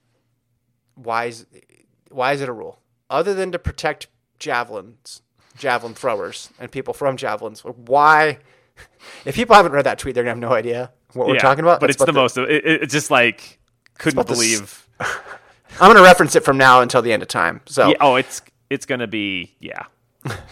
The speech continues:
Speaker 2: It's gonna be a new staple of the show.
Speaker 1: But it, but I, I see that sort of stuff coming, um, from people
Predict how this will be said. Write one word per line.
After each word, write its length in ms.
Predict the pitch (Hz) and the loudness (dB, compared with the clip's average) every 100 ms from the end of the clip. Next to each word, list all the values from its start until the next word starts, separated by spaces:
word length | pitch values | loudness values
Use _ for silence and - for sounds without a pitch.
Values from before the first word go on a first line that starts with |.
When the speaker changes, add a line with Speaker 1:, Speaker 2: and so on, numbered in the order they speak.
| - - - _ _ | -20 -20 -20 _ _
Speaker 2:
It's 120 | - | -10
gonna 200 | - 131 | -4 -4
be 120 | 110 107 | -2 -4
a 40 | |
new 120 | 107 | -6
staple 360 | 104 - 90 - | -8 -10 -12 -12
of 60 | - | -16
the 40 | |
show. 220 | - - - _ _ _ | -14 -16 -18 _ _ _
Speaker 1:
But 160 | - 202 | 4 6
it, 260 | 202 - - | 6 4 6
but 300 | 170 - - | 8 6 4
I, 180 | 147 160 | 6 8
I 140 | 151 156 | 8 4
see 260 | - - 185 | 2 0 4
that 160 | 160 | 4
sort 180 | - 147 | 4 2
of 60 | 127 | 0
stuff 300 | - 120 - | 0 -2 -2
coming, 480 | - 120 101 95 117 _ _ _ - | -4 -2 -4 -10 -16 _ _ _ -2
um, 460 | 117 101 92 73 - | 0 2 0 -8 -12
from 240 | - 120 | -6 -6
people 400 | 117 107 - - | -6 -10 -10 -12